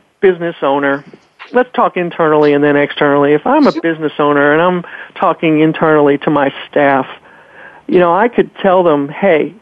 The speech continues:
you guys really need to turn off the lights 'cause the, every month we get the electric bill and it's so expensive." Expensive and it's just, please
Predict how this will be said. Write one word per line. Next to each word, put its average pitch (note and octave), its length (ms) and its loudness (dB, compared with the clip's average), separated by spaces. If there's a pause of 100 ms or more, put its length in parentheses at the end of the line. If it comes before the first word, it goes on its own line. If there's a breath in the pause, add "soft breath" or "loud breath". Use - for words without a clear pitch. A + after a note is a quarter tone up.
(180)
you G#3 180 -2
guys A3 340 0 (880 soft breath)
really F#3+ 540 2 (360)
need F#3+ 220 -4
to D#3+ 80 -8
turn F3 300 -2
off D#3 180 -2 (100)
the C#3 80 -2
lights C#3 460 2 (140)
'cause C#3 160 0
the, C#3 400 -2 (280 loud breath)
every F#3 440 0 (260)
month F#3 400 -2
we D#3 140 -2
get D#3+ 160 -2
the D3 80 -4
electric D#3 600 0
bill C#3+ 260 0
and C3+ 100 -2
it's B2+ 120 -8 (380)
so F#3+ 220 4
expensive." - 200 -8 (320)
Expensive E3+ 540 0
and C#3 320 -2 (320 loud breath)
it's - 220 -4
just, - 180 0 (400)
please B3 200 0